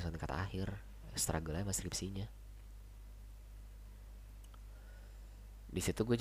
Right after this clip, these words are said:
jadi, apa ya, janji. Gue ngejanji sama diri gue setelah gue nonton, setelah gue pulang Sounds Project itu.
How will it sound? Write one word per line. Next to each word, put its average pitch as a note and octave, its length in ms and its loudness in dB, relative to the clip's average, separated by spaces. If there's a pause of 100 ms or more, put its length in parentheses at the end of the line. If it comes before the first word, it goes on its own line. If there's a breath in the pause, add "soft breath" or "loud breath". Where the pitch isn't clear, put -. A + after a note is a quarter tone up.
jadi, F#2 160 8 (160)
apa G2+ 160 8
ya, F#2 160 8 (720)
janji. F#2+ 400 10 (480)
Gue G#2+ 160 12
ngejanji G2 400 10
sama E2+ 80 6
diri F2 160 6
gue E2+ 160 4
setelah E2 320 4
gue E2 160 4
nonton, D#2+ 400 0 (400)
setelah - 240 6
gue E2+ 160 4
pulang E2+ 240 2
Sounds E2 240 2
Project - 320 2
itu. - 160 0